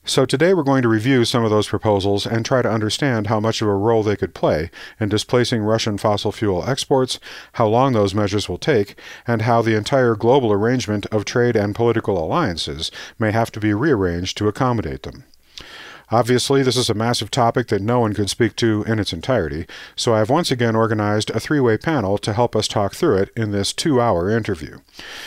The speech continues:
To represent how Europe could proceed, we welcome back to the show Tim Gould of the International Energy Agency, or I E A, where he is the principal author of that agency's World Energy Outlook reports.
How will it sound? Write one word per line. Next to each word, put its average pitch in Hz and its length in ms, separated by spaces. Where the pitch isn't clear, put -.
To - 80
represent 135 460
how 123 120
Europe 123 320
could 117 160
proceed, 113 480
we 113 160
welcome 123 300
back 113 200
to 127 100
the 110 80
show 110 280
Tim 127 300
Gould 113 340
of 101 140
the 107 140
International 104 680
Energy 104 340
Agency, 98 540
or 87 260
I 90 140
E 80 160
A, 123 220
where 113 160
he 127 100
is 117 140
the - 80
principal 113 460
author 98 340
of 104 160
that 117 180
agency's 104 640
World 117 320
Energy 104 400
Outlook 98 420
reports. - 500